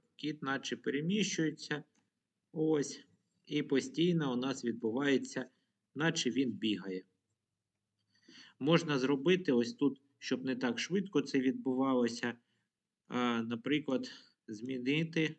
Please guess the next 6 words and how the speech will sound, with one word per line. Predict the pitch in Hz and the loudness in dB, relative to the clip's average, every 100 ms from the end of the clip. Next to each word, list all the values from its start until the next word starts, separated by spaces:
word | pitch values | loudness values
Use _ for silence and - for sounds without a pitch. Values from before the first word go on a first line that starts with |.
| - | -8
чекати. | 120 117 127 135 127 123 - _ 110 | -6 -4 -2 -2 -2 -6 -6 _ -6
Давайте | 120 131 107 | -4 -2 -4
встановимо | - 113 110 101 95 95 98 | -8 -10 -8 -8 -8 -10 -10
нуль, | 120 165 165 170 _ _ _ _ _ _ - | -4 -2 -2 -4 _ _ _ _ _ _ -2
один. | 127 127 104 92 - - _ _ _ _ _ _ _ _ _ - | -2 0 -2 -2 -8 -18 _ _ _ _ _ _ _ _ _ -12
Дублювати, | 104 104 120 156 190 180 160 151 | -8 -4 -2 0 -2 -2 -4 -4